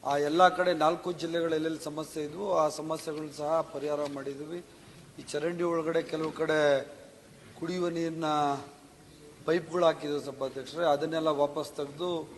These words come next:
ಮತ್ತೆ ರಸ್ತೆಯಲ್ಲಾಗಿ ಹಾಕಿ ಹೊಸ್ದಾಗಿ ಎಲ್ಲ ಹಾಕ್ಸಿದ್ದೀವಿ ಸಭಾಧ್ಯಕ್ಷರೇ. ಮತ್ತೆ ಇನ್ನೊಂದು ಪ್ರಶ್ನೆ ಕೇಳಿದ್ರು, ಆ,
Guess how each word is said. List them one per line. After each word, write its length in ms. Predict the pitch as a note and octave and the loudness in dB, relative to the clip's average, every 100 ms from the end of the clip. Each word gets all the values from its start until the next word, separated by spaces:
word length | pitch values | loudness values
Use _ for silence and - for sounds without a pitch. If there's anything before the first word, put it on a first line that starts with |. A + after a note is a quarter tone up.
| - - - | -18 -18 -14
ಮತ್ತೆ 240 | C#3+ - D#3+ | -10 0 0
ರಸ್ತೆಯಲ್ಲಾಗಿ 840 | C#3+ - E3+ E3 D3 D3 E3+ D#3+ | 0 -2 0 2 2 0 -2 -2
ಹಾಕಿ 720 | D3+ C3+ C#3+ D#3+ F3+ D#3 C3+ - - - - - C3+ | -2 -2 -4 -2 -2 -2 -6 -14 -20 -20 -20 -14 -4
ಹೊಸ್ದಾಗಿ 540 | C#3+ - F3+ F3+ E3+ | -4 0 4 4 6
ಎಲ್ಲ 180 | E3 E3 | 6 8
ಹಾಕ್ಸಿದ್ದೀವಿ 920 | D#3 D3 D3 - C#3 C3+ C3 B2 A2+ | 10 8 6 -4 -8 -6 -6 -6 -8
ಸಭಾಧ್ಯಕ್ಷರೇ. 680 | C3 A#2 B2 A2+ - - A2 - - - - - - | -10 -10 -10 -12 -14 -14 -16 -18 -20 -20 -20 -18 -6
ಮತ್ತೆ 320 | D3+ E3 F3+ | 0 4 6
ಇನ್ನೊಂದು 720 | E3+ F#3 G3+ F#3+ F#3+ F#3 F3+ E3 | 6 4 2 6 6 8 6 2
ಪ್ರಶ್ನೆ 320 | D#3+ D3 F#3 | -2 0 -2
ಕೇಳಿದ್ರು, 600 | E3 F3 E3+ E3 F3+ F#3+ F#3+ - - - - - - - - - | -2 -2 -2 -2 0 -2 -4 -12 -20 -20 -20 -20 -20 -20 -18 -4
ಆ, 240 | C#3 D3 | 2 4